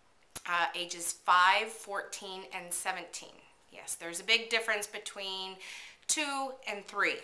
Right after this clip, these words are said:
<laughs> but it, it was a good thing. So, uh, I also have three four-leggeds that I chase after. Um, I'm a military spouse.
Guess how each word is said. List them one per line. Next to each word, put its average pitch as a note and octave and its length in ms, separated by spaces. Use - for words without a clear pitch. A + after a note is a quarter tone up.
<laughs> - 1080
but E3 300
it, A3+ 300
it B3+ 120
was C#4 140
a D4+ 40
good G#3 220
thing. - 160
So, G3+ 500
uh, F#3+ 300
I G3+ 120
also G#3 280
have F#3 440
three B3 320
four-leggeds G#3 760
that - 140
I G#3 80
chase G#3 360
after. G3+ 480
Um, F3+ 540
I'm G3+ 180
a G3 40
military A#3+ 500
spouse. A3+ 640